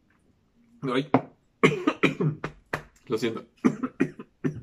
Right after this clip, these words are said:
Les digo que <coughs> fuck.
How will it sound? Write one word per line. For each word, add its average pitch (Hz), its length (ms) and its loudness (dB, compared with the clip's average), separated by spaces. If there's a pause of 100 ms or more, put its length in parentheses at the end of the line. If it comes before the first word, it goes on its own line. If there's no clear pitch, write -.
(2000)
Les 123 120 2
digo 180 200 4
que 170 240 -2
<coughs> - 2000 -2
fuck. 208 380 6